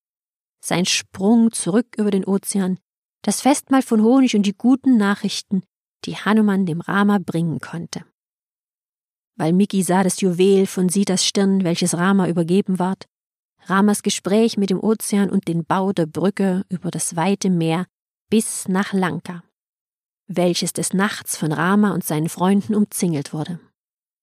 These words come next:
Er schaute das Bündnis zwischen Rama und Vibhishan, welches Ravannas Tod besiegelte, und wie Kumbhakarna und Meghanada in ihrem Stolz ihr Ende in der Schlacht fanden. Gleichwie den Tod Ravannas,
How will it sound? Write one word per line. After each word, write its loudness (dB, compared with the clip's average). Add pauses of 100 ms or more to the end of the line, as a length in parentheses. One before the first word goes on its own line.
(120)
Er -10
schaute -2
das 0
Bündnis 0
zwischen -2
Rama 2
und -2
Vibhishan, 2 (460)
welches -2
Ravannas 2
Tod 0 (120)
besiegelte, -2 (640)
und 4
wie 4
Kumbhakarna 4
und 0
Meghanada 2
in -2
ihrem -4
Stolz -2 (420)
ihr -4
Ende 2
in 0
der 0
Schlacht -6
fanden. -8 (920)
Gleichwie -2
den 0
Tod -2
Ravannas, -2